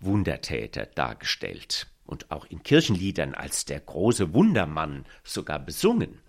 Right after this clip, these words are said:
Aber das hat ja keineswegs dazu geführt, dass sein Volk ihm gefolgt wäre oder ihn als Messias anerkannt hätte. Es gab eine Gruppe innerhalb, äh, der Schriftgelehrten oder vielleicht war es sogar die Mehrheit,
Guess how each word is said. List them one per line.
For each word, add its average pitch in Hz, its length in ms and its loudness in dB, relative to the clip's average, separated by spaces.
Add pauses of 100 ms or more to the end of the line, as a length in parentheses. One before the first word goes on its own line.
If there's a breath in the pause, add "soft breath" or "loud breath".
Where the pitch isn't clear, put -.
(600 loud breath)
Aber 175 300 2
das - 240 -2
hat - 180 -4
ja 92 80 -4
keineswegs 117 720 -2
dazu 107 380 -2
geführt, - 580 -8
dass 101 200 0
sein 76 200 0
Volk - 580 -8
ihm 87 220 -4
gefolgt - 560 -6
wäre 58 340 -6
oder - 240 -10 (100)
ihn 71 140 -8
als 76 240 -8
Messias 73 760 -2 (340 loud breath)
anerkannt 165 640 2
hätte. - 300 -8 (560 loud breath)
Es - 140 -10
gab 90 160 -2
eine 80 200 -2
Gruppe - 340 2
innerhalb, 131 920 0
äh, 101 140 -6
der 104 200 -6
Schriftgelehrten 131 840 -2
oder 69 200 -4
vielleicht - 520 -6
war 64 120 -6
es - 60 -8
sogar 65 200 -6
die 82 140 -6
Mehrheit, 127 580 2